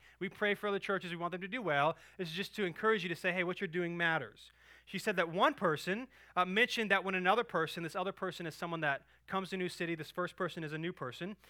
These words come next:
uh, invited her to coffee after she first attended a service, and made her feel like someone noticed her and really wanted her to come back. Uh, a different new person mentioned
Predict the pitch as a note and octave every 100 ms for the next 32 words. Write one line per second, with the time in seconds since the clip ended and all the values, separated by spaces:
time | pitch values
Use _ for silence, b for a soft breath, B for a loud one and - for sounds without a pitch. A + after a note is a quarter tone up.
0 | B B E3+ F3 F3+ D#3+ G3 C4 A#3 G3+
1 | - G3 A#3+ - F3 D#3+ F3 F#3 - F#3+
2 | - D#3+ A#3+ B3+ D#3+ D#3 D3+ - C4 B3+
3 | D3 G#3 - - B B B B F#3+ C4
4 | D4+ - A#3+ G#3+ - A3+ A#3 G#3+ G#3 B3+
5 | - - D3 F3 F3+ G#3+ E3+ D#3 D#3+ F3
6 | G3+ G3 G#3 C#3 - _ _ _ b b
7 | b E3 E3 D#3+ B3+ B3+ F#3 F3+ F3 E3+
8 | D3 G#3 A3 F3+ E3+ - E3+ B3+